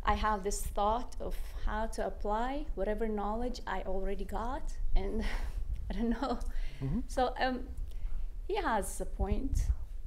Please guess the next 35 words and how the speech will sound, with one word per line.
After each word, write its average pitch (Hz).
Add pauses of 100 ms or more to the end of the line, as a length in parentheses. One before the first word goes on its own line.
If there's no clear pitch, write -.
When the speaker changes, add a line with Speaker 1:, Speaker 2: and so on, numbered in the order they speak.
(200)
Speaker 1:
but 202 (160)
it's 233
still, 240 (600)
I'm, 208 (100)
I'm 220
worried. - (260)
<laughs> -
Speaker 2:
Sure, 82 (640)
sure. - (1200)
Right. - (1700)
Anybody 202
else? 151 (240)
People 135
just 131
came 123
in, 117
were 104
asking, 98
"What, 123
what 123
keeps 135
you 123
awake 113
at 123
night 95
when 95
you 90
think 98
about 90
your 90
child's 90 (500)
future?" 82 (600)
What 143
else? 185
What 185